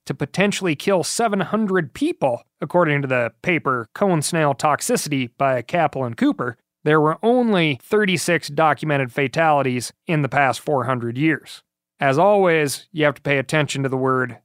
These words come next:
verified. I am sure there are many more that were not verified, but bees, cars, dogs, and lightning should all stay a little higher up in your "that thing is out to get me" scale. This week,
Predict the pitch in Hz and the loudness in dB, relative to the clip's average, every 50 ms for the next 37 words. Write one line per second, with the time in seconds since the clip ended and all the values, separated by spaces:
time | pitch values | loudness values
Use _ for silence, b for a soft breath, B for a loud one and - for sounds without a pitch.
0 | - - 127 135 156 196 190 151 - - 127 117 113 123 156 160 - _ _ _ | -16 -8 -2 0 2 2 2 2 0 0 -2 0 0 -2 -4 -6 -10 _ _ _
1 | _ - 151 143 139 135 127 123 117 - - - 170 151 139 135 135 135 127 120 | _ -2 0 0 0 0 -2 -4 -6 -6 -4 0 0 2 2 2 2 2 2 0
2 | 120 127 139 160 175 175 156 151 151 147 143 139 135 131 131 139 131 127 131 143 | 0 0 0 2 2 2 2 2 2 2 2 2 0 0 -2 -2 -2 0 2 2
3 | 151 156 151 143 127 123 127 123 117 - 131 127 123 135 143 135 127 127 127 - | 2 2 2 0 0 0 0 0 -2 -2 -2 0 0 0 0 -2 -2 -4 -4 -6
4 | - 135 156 156 156 156 156 156 143 131 - _ - - 147 147 147 147 143 147 | -6 -4 -2 -2 -2 0 0 -2 -2 -4 -6 _ -2 0 2 4 4 2 2 0
5 | 143 135 131 127 135 135 147 147 147 143 147 147 135 123 123 120 120 139 180 208 | 0 -2 -2 0 2 4 4 4 4 2 0 0 -2 -6 -6 -2 0 0 0 0
6 | 185 - 143 135 135 120 - _ - - - 151 147 139 139 135 127 - 170 147 | 0 -2 -4 -4 -4 -6 -10 _ -6 -2 0 4 4 4 4 2 2 0 0 0
7 | 135 131 131 139 131 131 117 113 151 156 147 143 147 156 156 147 - _ - - | 2 2 2 0 0 0 0 2 2 2 4 4 4 2 2 0 -2 _ -8 -4
8 | 156 139 139 135 131 123 120 117 - _ _ _ - 151 143 135 - 147 139 135 | -2 0 2 2 2 0 -2 -4 -8 _ _ _ -2 -2 -2 0 0 -2 0 0
9 | 127 131 143 131 117 - 131 151 165 170 165 139 123 - - 147 123 110 101 - | 0 0 0 0 0 -2 0 0 0 0 -2 -4 -4 -2 -2 -4 -4 -4 -8 -12
10 | _ - - - - - - - - - - - - - - - - - - - | _ -6 -2 0 2 2 2 2 2 2 0 0 0 -2 -2 -2 -2 -2 -2 -4
11 | - - - - - - - - - - - - - - - - - - - - | -4 -4 -6 -6 -8 -8 -8 -10 -10 -10 -12 -12 -14 -14 -14 -16 -18 -20 -20 -20
12 | - - 139 151 233 269 - 175 180 160 143 135 - | -10 -2 0 2 2 2 2 2 2 2 0 -2 -6